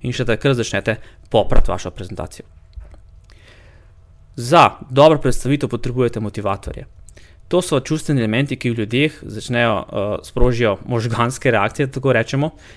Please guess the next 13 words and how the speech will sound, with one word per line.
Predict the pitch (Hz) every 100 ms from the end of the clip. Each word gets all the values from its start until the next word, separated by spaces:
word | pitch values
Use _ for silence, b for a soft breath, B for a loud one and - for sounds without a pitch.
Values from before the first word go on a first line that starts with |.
| B
in | 135 147 139
povzročijo | 120 113 107 - 131
neko | 101 95 104
akcijo. | 104 - - 71 - - b b b b b b -
Ne | 120 113
sme | - 139 185 -
to | - 151
biti, | 156 - -
eh, | - 123 113 107 - - -
torej | 131 120 113
vaš | 127 - - 131
nov | 127 123
cilj. | - 127 92